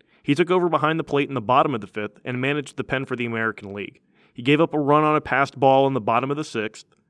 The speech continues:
and not to make any excuses, but I do get it.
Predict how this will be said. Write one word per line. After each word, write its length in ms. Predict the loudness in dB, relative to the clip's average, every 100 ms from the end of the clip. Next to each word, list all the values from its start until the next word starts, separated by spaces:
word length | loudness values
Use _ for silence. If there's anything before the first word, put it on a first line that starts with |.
| _ _ -4
and 200 | 0 0
not 160 | 0
to 80 | -2
make 260 | -2 -4 -4
any 160 | -4
excuses, 680 | -6 -8 -4 -4 -4 -10 -6
but 240 | -4 -2 2
I 100 | 0
do 220 | 0 -2
get 240 | -2 -2
it. 180 | -4